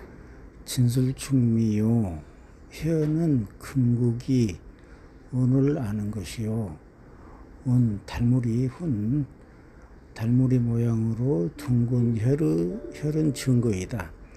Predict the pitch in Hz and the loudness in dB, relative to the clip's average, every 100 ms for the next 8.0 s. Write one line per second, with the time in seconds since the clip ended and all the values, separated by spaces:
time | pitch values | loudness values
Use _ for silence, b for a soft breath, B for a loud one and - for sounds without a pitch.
0 | B B B B - - 113 120 120 117 | B B B B -12 -4 0 2 2 2
1 | 123 143 143 165 117 123 - 135 120 117 | 0 0 -2 -2 -2 -2 2 4 4 2
2 | 113 107 - 151 147 139 135 123 120 110 | -2 -2 -2 0 0 0 0 2 0 0
3 | 139 151 127 135 135 120 107 101 - 120 | 0 0 0 -2 0 -2 -2 -8 -8 -8
4 | - B B B B B B B - - | -8 B B B B B B B -18 -4
5 | - 127 123 120 117 139 123 117 113 127 | 2 4 4 2 -2 -4 0 2 2 0
6 | 117 113 120 123 120 120 123 135 107 - | 0 0 0 -2 -4 -4 -4 -4 -8 -8
7 | 131 123 95 90 101 95 95 - - 110 | -8 -8 -8 -6 -8 -10 -12 -14 -12 -14